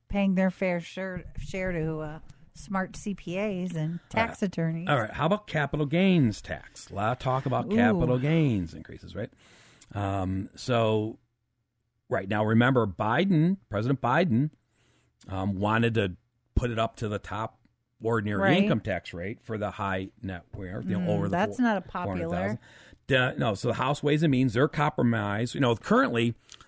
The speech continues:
Speaker 2: the top, most people pay fifteen percent long-term capital
Speaker 1: Right.
Speaker 2: gain rates and qualified dividend rates.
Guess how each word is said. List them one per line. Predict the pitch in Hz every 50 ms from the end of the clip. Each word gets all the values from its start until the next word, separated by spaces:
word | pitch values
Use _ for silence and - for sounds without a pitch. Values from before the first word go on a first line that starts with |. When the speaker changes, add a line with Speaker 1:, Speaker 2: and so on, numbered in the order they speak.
| _ -
Speaker 2:
the | - 127
top, | - - - 127 120 120 240 - - - - 135 139 - -
most | 160 165 202 254 285 -
people | - 214 180 139 139 135
pay | - 139 127 127 123 120 - - _ _ _ _
fifteen | - - 156 151 - - - 123 110
percent | - 101 - - 92 87 - _ _ -
long-term | 104 101 98 - - 95 196
capital | 190 - 165 170 202
Speaker 1:
Right. | 226 226
Speaker 2:
gain | 104 95 85
rates | 80 - - _ _ - _ _ _ -
and | 110 101
qualified | - 107 98 95 95 - 101 90 82
dividend | 107 98 92 87 82 82
rates. | - - - -